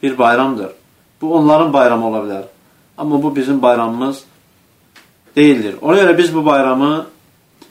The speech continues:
nə qeyd etmir, nə hədiyyələşmirik bu bayram günlərində, nə də ki,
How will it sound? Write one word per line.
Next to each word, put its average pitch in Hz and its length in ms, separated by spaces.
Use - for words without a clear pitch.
nə 160 200
qeyd 165 220
etmir, 165 500
nə 156 240
hədiyyələşmirik 143 880
bu 143 120
bayram 147 320
günlərində, 147 640
nə 175 160
də 151 100
ki, 151 200